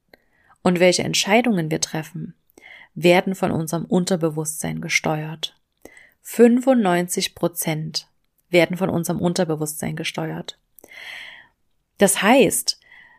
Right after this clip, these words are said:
dass unser Unterbewusstsein, was jetzt aus diesen Situationen gelernt hat, dass es nicht sicher ist, sich zu zeigen oder aufzustehen oder sich sichtbar zu machen,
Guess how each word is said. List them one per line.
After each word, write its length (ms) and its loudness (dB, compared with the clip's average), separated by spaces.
dass 180 0
unser 280 0
Unterbewusstsein, 880 2
was 180 0
jetzt 140 -2
aus 140 0
diesen 280 0
Situationen 760 2
gelernt 540 2
hat, 300 -2
dass 180 2
es 160 0
nicht 240 6
sicher 360 4
ist, 200 0
sich 180 0
zu 160 -6
zeigen 540 4
oder 320 -2
aufzustehen 800 0
oder 440 -2
sich 300 2
sichtbar 440 2
zu 140 -2
machen, 600 -6